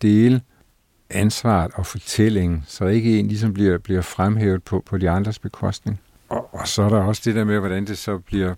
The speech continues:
bliver fremstillet, hvor, hvor, hvor sensationelt, øh, redaktøren vælger, og, og, og hvilke overskrifter og billeder, der, der ligesom skal. Hva-, hvad er budskabet i det? Det, det savner jeg måske, at, at journalister tænker over.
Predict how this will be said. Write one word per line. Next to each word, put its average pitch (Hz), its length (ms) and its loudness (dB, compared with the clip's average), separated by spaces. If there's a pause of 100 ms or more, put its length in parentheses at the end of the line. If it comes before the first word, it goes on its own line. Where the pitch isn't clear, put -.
bliver 92 160 -2
fremstillet, 98 720 2
hvor, 90 260 4
hvor, 87 480 0
hvor 90 360 -2
sensationelt, 90 1200 -2
øh, 120 80 -8 (880)
redaktøren 90 600 2
vælger, 92 320 2
og, 82 280 -2
og, 95 300 -8
og 104 100 -10 (480)
hvilke 98 240 -4
overskrifter 92 680 -2
og 87 100 -2
billeder, 101 400 4
der, 87 180 -4
der 92 180 0
ligesom 95 320 0
skal. 92 260 2 (460)
Hva-, 87 120 0
hvad 110 180 0
er 123 100 4 (100)
budskabet 110 680 2 (680)
i 110 200 4
det? 107 160 2
Det, 107 240 0
det 120 160 2
savner 107 560 2
jeg 92 220 2
måske, 101 420 0
at, - 260 -6
at - 260 -8
journalister 95 480 0
tænker 98 340 0
over. 87 220 2